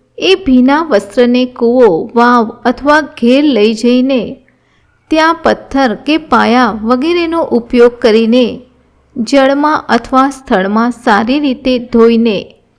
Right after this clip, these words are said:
તે વસ્ત્રને નીચોવી નાખવું. વસ્ત્રને નીચોવવાથી જે પાણી પડે છે, તે એક શ્રેણીના પિતરોની તૃપ્તિ માટે હોય છે.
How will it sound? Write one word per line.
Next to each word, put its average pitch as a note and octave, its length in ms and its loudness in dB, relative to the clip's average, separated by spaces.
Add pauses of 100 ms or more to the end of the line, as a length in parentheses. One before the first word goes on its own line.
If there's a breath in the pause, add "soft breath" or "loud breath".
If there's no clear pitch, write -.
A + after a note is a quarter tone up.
(280)
તે F#4 180 2
વસ્ત્રને B3 720 0
નીચોવી B3 560 2
નાખવું. C4+ 580 -4 (540)
વસ્ત્રને F#4 800 0
નીચોવવાથી C4 920 0
જે C4 320 -2
પાણી A3 420 -2
પડે G#3+ 380 -2
છે, A#3+ 520 -6 (400 soft breath)
તે F#4 160 0 (160)
એક E4 280 -2
શ્રેણીના B3 920 -2
પિતરોની B3 760 -2
તૃપ્તિ B3 480 -2
માટે C#4 440 0
હોય A3+ 300 0
છે. - 400 -8